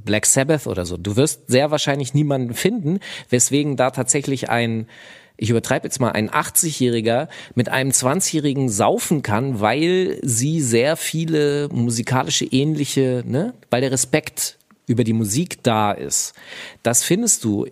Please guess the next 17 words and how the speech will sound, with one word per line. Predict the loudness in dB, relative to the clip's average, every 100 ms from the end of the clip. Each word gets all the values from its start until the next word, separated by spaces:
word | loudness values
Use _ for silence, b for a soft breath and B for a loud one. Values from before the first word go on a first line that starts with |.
| _ -2
in | -2 0
unserer | 0 0 0
Kultur | 0 -2 0 0
nicht. | 0 -2
Und | -2 -2
unsere | 0 0 0
Kultur | 0 -2 2 2
ist | 2 -2 0
Kampfsport. | 0 0 -2 2 2 2 -2 -18 B B B
Es | 0 0
ist | 2 0
immer | 0 -2
gegeneinander. | 2 0 2 0 0 -2 -2
Es | -2
ist | 0 0
immer | 0 0
Abgrenzung. | -2 0 0 0 -4 -4